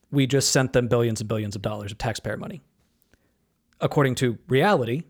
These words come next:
uh, we lifted all the sanctions that we had on Iran. So that means, uh, there were no more trade embargoes. Um, they were allowed to actually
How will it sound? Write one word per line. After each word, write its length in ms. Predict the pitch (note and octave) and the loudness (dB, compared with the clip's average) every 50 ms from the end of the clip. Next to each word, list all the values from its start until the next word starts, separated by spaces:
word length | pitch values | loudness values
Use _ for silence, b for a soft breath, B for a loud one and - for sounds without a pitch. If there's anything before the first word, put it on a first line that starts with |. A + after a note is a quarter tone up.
| _ _ _ _ _ _ _ _ _ _ _ _ _ _ _ _ _ _ _ _ - | _ _ _ _ _ _ _ _ _ _ _ _ _ _ _ _ _ _ _ _ -2
uh, 440 | C#3 B2 A#2 A#2 A#2 A2 A2 A2 - _ - | 0 2 2 2 2 0 -2 -4 -6 _ 0
we 120 | D#3 D#3 D3 | 0 2 2
lifted 420 | D3+ D3 D3+ - C#3+ C#3 C#3 - - _ _ _ _ - - | 2 2 2 0 0 0 -2 -10 -14 _ _ _ _ -8 0
all 120 | C#3+ C#3 C3+ | 2 2 2
the 60 | C#3+ | 2
sanctions 500 | - - C3 A#2+ A2+ - B2+ A#2+ A#2+ A2 | 2 0 0 0 -2 -2 -4 -4 -4 -6
that 100 | - - | -8 -8
we 100 | C#3 B2+ | -8 -6
had 360 | A2 B2+ A#2 A2 A2 G#2+ A2 - _ - | -4 -4 -4 -4 -4 -8 -10 -14 _ -10
on 160 | B2+ A2+ A2 | -10 -8 -6
Iran. 260 | A2 A2+ A#2 - - _ B B B B B B | -6 -6 -6 -8 -10 _ B B B B B B
So 220 | B - - C3+ B2+ | B 0 2 4 4
that 220 | C#3 D3 C#3+ C#3+ | 6 4 2 2
means, 420 | C#3 C#3 C#3 C3+ C3 C3 B2+ - b b b b b | 2 2 2 2 2 0 -2 -4 b b b b b
uh, 560 | - B2 A#2 A2+ A2+ A2+ A2 A2 G#2+ A2 A2+ - - _ _ - | -8 -6 -6 -4 -6 -6 -8 -8 -8 -10 -10 -12 -14 _ _ 0
there 140 | D3 C3+ | 0 2
were 80 | B2 B2 | 2 4
no 120 | C3+ C#3+ | 2 2
more 140 | C#3 C3+ B2 | 2 2 0
trade 300 | A#2+ - - E3+ E3+ E3+ | 0 0 2 2 4 4
embargoes. 800 | E3+ E3+ D#3+ D#3+ D#3+ E3 D#3+ D#3+ E3+ E3 E3 E3 D#3+ D#3 - - B B B B B B - | 4 4 4 4 4 4 4 4 6 6 6 6 4 2 0 -6 B B B B B B -2
Um, 400 | C3 B2+ B2 A#2+ A#2+ A#2+ A#2 A2+ | 0 0 2 0 0 -2 -2 -2
they 120 | C3+ C3 | 0 0
were 100 | B2+ B2+ | 2 2
allowed 420 | B2 B2+ C3+ C#3 C#3 C3+ C3+ B2+ - | 2 4 4 2 2 2 0 -2 -4
to 320 | - C#3+ B2 A#2 A#2+ - | 0 2 2 2 0 -2
actually 560 | C3 C3 - - - C#3+ B2+ B2+ B2+ A2+ A2 | -4 -4 -4 -4 -6 -4 -2 -2 -2 -2 -6